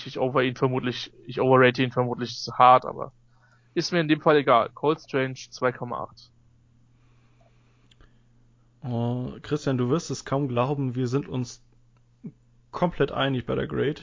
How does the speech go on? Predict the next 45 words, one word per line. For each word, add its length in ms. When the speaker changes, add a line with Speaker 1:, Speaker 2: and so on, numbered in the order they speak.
Speaker 1:
Ernsthaft? 480
Speaker 2:
Ich 200
hab 80
ihn 120
auch 100
mit 140
einer 260
zwei 240
Komma 260
acht. 220
Speaker 1:
Oh, 100
wir 80
können 200
Freunde 320
bleiben, 320
ey. 140
Ich 100
bin 140
so, 240
das 180
ist 160
ohne 160
Mist, 280
das 100
ist 80
der 100
Spieler, 540
das 160
gibt 180
ja, 160
also, 280
mir 140
ist 120
es 60
ja 80
egal, 320
ich 100
kenne 240
ja 80
keinen 280
von 140
denen 180
persönlich 500
so. 200
Ähm, 500